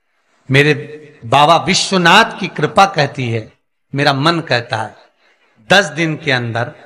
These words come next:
आप शमी चढ़ाएंगे ना, तो कुछ ना कुछ अच्छी खबर जरूर मिलेगी, ये पक्का है। पर हमें बताना जरूर, WhatsApp पर हो, मैसेज जरूर करना कि क्या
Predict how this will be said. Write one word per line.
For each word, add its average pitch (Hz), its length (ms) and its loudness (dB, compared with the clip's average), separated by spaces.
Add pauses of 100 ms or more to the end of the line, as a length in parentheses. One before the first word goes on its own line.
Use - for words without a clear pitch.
(480)
आप - 680 -2
शमी 165 420 2
चढ़ाएंगे 160 680 4
ना, 160 160 4 (420)
तो 139 80 0
कुछ 165 320 -6
ना 135 160 0
कुछ - 300 -6 (200)
अच्छी - 360 -2
खबर 135 320 2
जरूर 117 320 -2
मिलेगी, 117 440 0
ये 131 140 2
पक्का - 400 -8
है। - 120 -12 (560)
पर 214 100 6
हमें 220 180 8
बताना 233 320 6
जरूर, 254 260 6
WhatsApp 160 400 2
पर 110 120 -2
हो, 175 280 0 (280)
मैसेज 143 300 2
जरूर 214 280 4
करना 143 240 0 (840)
कि 151 80 2
क्या 196 220 4